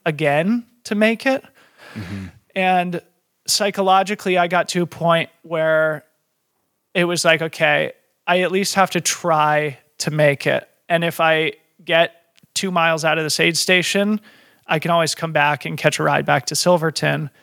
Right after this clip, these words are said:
Speaker 1: But I at least need to give it one more shot." And I don't know where that resolve came from. Honestly,
Speaker 2: Yeah.
Speaker 1: Josh, I think you can probably relate to this, but I had had this vision in my head for months because we have a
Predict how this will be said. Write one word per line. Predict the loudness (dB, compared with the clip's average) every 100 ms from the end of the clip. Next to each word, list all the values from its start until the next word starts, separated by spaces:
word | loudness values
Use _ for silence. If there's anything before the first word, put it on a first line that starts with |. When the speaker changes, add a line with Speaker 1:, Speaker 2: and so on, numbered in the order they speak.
| _ _ _ _ _ _ _
Speaker 1:
But | -4 0
I | 0 0
at | -2
least | -2 -2
need | -2 0
to | -2
give | -2 -2 0
it | 0
one | -2
more | -2 -2
shot." | -2 0 0 0 _ _ 0
And | 2 2 0 -6 _ _ -4
I | -2
don't | 0
know | 0 0
where | 2 2
that | 0
resolve | -2 0 0 -2
came | -2 -2 2
from. | 2 2 0 -6 0
Honestly, | 2 2 0 -2
Speaker 2:
Yeah. |
Speaker 1:
Josh, | 0 0 0 -4 -12 _ _ _ _
I | 0
think | 2 2
you | 0
can | -2 -4
probably | 0 2 2 0
relate | 0 0 0 -2
to | 2
this, | 2 4 0 -4 _ -2
but | 0 0 -4 _ -2
I | 0
had | 2
had | 0 0
this | 0
vision | 0 0 0 -2
in | 0
my | 2 2
head | 0 -2 0 0 -2
for | -4 0 0 0 -6 -8
months | 0 0 0 -4 -4
because | -4 -4 -2
we | 0
have | 0
a | -2